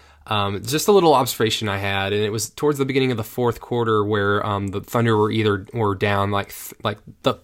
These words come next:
Hornets and the Thunder were s-, starting to trade three-point baskets, starting to just trade baskets overall. The Thunder were just pretty much down three, um, every time they ha-, got the ball in offense. Dennis Schroeder would just walk down the floor and pull up a th-, just pull up a three-pointer at the top of the key,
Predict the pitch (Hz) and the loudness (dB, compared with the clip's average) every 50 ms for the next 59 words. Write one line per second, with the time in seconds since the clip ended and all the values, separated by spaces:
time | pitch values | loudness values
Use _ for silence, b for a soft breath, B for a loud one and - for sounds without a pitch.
0 | _ - - - - 160 170 165 147 - 135 127 113 - 131 120 113 107 107 101 | _ -18 -6 0 2 4 4 4 4 4 2 0 2 4 6 6 6 6 6 4
1 | - - - - - - - - 123 117 107 104 98 - - 123 113 107 104 - | 2 -2 -4 -10 -12 -6 0 2 4 4 4 2 0 0 2 4 4 4 4 2
2 | 110 107 104 - 107 104 104 107 101 98 98 - - 104 101 - - - 120 117 | 0 0 0 0 -2 -2 0 2 2 2 2 2 0 -2 -2 0 0 0 2 2
3 | 110 104 104 98 101 104 - - - 107 104 98 95 104 101 101 - - 110 - | 2 0 -2 -2 -2 -4 -4 -4 -2 -2 0 0 2 0 0 0 0 -4 -4 -4
4 | 110 104 98 101 101 101 101 98 98 B B B B B B B B - 120 117 | -2 -2 0 0 2 2 2 2 2 B B B B B B B B -8 -4 0
5 | - 127 123 123 117 113 110 104 107 - - 117 113 107 107 - - - 104 98 | 2 4 4 6 4 4 2 2 -2 -2 -2 -2 -2 -2 -2 -2 -2 0 0 0
6 | 95 - - - 120 120 120 120 110 110 107 104 104 - 104 104 101 98 98 101 | -2 -6 -8 -4 -2 0 2 2 2 2 2 0 0 0 0 0 0 -2 -2 -6
7 | 101 - _ _ _ - 117 107 107 104 113 107 104 104 101 101 104 110 113 - | -8 -10 _ _ _ -4 -2 -2 0 0 0 0 0 0 -2 -2 -4 -6 -6 -4
8 | - 92 - - 98 101 92 92 95 107 139 151 - - 110 101 101 - - b | -4 -4 -4 -4 -4 -4 -4 0 2 2 2 2 2 -2 -4 -6 -6 -8 -12 b
9 | b b b b b b b b b b b - 147 165 196 190 - - - 170 | b b b b b b b b b b b 2 4 6 6 4 4 2 2 2
10 | 170 160 156 139 123 127 120 113 127 120 - 110 117 123 123 131 - - 127 127 | 4 4 4 4 4 2 2 2 0 0 2 4 4 6 6 4 2 0 0 0
11 | 120 110 104 - - 113 113 113 117 123 127 135 131 - _ _ _ _ _ - | 0 -2 -4 -6 -2 0 2 4 4 4 2 0 -2 -6 _ _ _ _ _ -20
12 | - _ _ _ _ - 113 110 110 107 107 - 139 135 131 127 117 123 113 101 | -20 _ _ _ _ -4 -2 -2 -2 -4 -2 0 2 2 4 2 2 0 -4 -6
13 | - - - - 123 127 120 117 - - - - 147 143 117 110 - - 131 120 | -8 -12 -18 -14 -12 -8 -6 -6 -6 -4 -2 0 0 0 0 -2 -4 -4 -4 -4
14 | 117 104 120 110 107 104 98 - - - 120 110 113 - - 104 - - 117 110 | -4 -4 -4 -2 -2 -4 -4 -6 -2 0 0 0 0 -4 -10 -14 -8 -6 -6 -4
15 | 110 110 107 107 | -4 -4 -6 -8